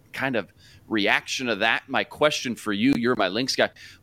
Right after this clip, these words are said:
What were the expectations for the Lynx going in? I don't know. Were they, were they pretty high? Obviously, they were ranked sixth, I guess, to start the beginning of the year.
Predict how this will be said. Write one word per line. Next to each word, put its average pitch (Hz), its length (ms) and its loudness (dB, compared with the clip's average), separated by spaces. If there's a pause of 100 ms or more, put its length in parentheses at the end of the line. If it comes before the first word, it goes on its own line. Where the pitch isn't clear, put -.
(120)
What 254 160 4
were 320 120 2
the 175 180 4
expectations 123 1040 -2
for 104 160 -4
the 92 100 -2
Lynx 98 300 -4
going 95 340 0
in? 87 100 0
I 104 100 6
don't 117 180 2
know. 139 140 4
Were 101 180 -4
they, 107 220 2
were 117 180 -2
they 107 120 2
pretty 127 300 0
high? 123 260 6
Obviously, 113 400 -2
they 104 120 2
were 95 120 2
ranked 110 240 0
sixth, - 340 -2
I 95 80 2
guess, 104 220 0
to 95 100 -10
start 104 240 -2
the 104 60 -12
beginning 95 260 -2
of 87 40 -4
the 90 40 -2
year. 139 380 2